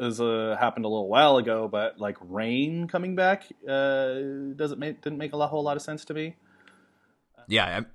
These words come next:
Speaker 2: you could say the same thing about Scream Queens.
Speaker 1: Yeah, Scream Queens. So, um, Sleepy Hollow, you know, why, why it should have taken the castle route and just been gone. Uh, I'm trying to think what else there.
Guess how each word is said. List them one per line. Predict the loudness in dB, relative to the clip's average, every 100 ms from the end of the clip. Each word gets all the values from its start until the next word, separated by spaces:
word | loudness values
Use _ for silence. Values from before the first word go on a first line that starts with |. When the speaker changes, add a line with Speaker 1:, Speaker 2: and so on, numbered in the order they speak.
| -12
Speaker 2:
you | -4
could | -2 0
say |
the | 0
same | 0 -2
thing | 0
about | -2
Scream | -2 -2 -2
Queens. | -2 -4 -6 -12 _ _ -18 -16 -16 -8
Speaker 1:
Yeah, | 2 4 4 -2
Scream | -10 -4 -2
Queens. | 0 0 0 -2 -14
So, | -2 2 4 2 0 -8 _ _ -4
um, | -2 0 0 0 -2 -4 -8
Sleepy | -6 -2 2
Hollow, | 6 6 6 0 -4 _ _ _ _ _ _
you | -8
know, | -6 -2
why, | 0 2
why | 0
it | 0 -2
should | -6 -4
have |
taken | -2 -2
the | -2
castle | 0 -2 0 0
route | 2 0 -8 _
and | -12 -8
just | -10 -10 -8
been | -6
gone. | -2 0 0 -2 -4 -4 -6 _ _ _ _ _ _ _ _ _
Uh, | -8 -4 -4 -6
I'm |
trying | -6 -8
to | -8
think | -10 -8
what | -6
else | -6 -8 -10
there. | -10 -8 -8 -10 -12